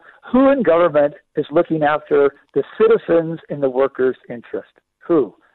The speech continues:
And what are they doing about it? And I agree, we, we snub our nose at a lot of international associations, you know, regarding war criminals,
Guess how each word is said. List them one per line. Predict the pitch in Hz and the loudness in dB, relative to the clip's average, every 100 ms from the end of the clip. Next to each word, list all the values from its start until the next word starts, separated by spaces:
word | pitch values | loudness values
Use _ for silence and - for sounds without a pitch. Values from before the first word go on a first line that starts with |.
| - | -16
And | - | -8
what | 135 202 | 0 2
are | 202 | 4
they | 196 | 2
doing | 175 180 175 | 2 0 0
about | 143 117 101 | -2 -4 -6
it? | - _ _ _ - - | -10 _ _ _ -20 -12
And | 151 | -4
I | 175 | 0
agree, | 196 151 208 214 | 0 2 2 2
we, | 151 160 | 2 -2
we | 170 - - | -4 -6 -4
snub | 180 208 151 - _ _ _ _ _ _ _ - | 0 0 -2 -18 _ _ _ _ _ _ _ 0
our | 175 175 | 2 2
nose | 180 185 185 | 4 4 4
at | 170 | 2
a | 151 | 2
lot | 147 190 | 2 2
of | 233 | 2
international | 170 160 156 151 - 156 | 0 0 0 -2 0 0
associations, | - 156 147 143 131 127 - 147 139 139 - | 2 0 0 0 0 0 -4 -10 -10 -14 -18
you | _ | _
know, | 147 143 | -4 -4
regarding | 139 139 143 139 135 135 | -2 -2 2 2 0 -6
war | 127 139 147 | -2 0 0
criminals, | 143 147 143 135 131 131 | 0 -2 -2 -2 -2 -2